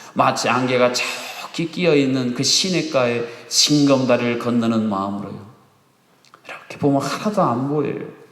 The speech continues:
내가 이쪽에서 저쪽까지 어떻게 건너가나 걱정할 게 없는 게 눈을 자세히 크게 뜨고 바라보면 바로 눈앞에 있는 징검다리 하나가 보입니다. 그럼 거기 발을 얹어놓고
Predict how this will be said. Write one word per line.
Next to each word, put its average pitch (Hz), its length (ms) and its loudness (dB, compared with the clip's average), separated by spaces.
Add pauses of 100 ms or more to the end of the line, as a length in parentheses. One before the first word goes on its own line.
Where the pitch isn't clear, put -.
(520)
내가 156 240 4
이쪽에서 143 460 -4
저쪽까지 139 520 0
어떻게 127 340 0
건너가나 107 1000 2
걱정할 160 420 -2
게 151 100 0
없는 123 360 2
게 90 420 -6 (600)
눈을 113 260 4
자세히 - 320 -4 (400)
크게 151 280 -2
뜨고 139 200 2
바라보면 120 840 2 (320)
바로 - 400 -4
눈앞에 127 400 0
있는 120 200 0
징검다리 107 640 0 (280)
하나가 113 400 -2
보입니다. - 580 -10 (320)
그럼 95 220 -2
거기 - 220 -4
발을 87 580 -4
얹어놓고 120 680 0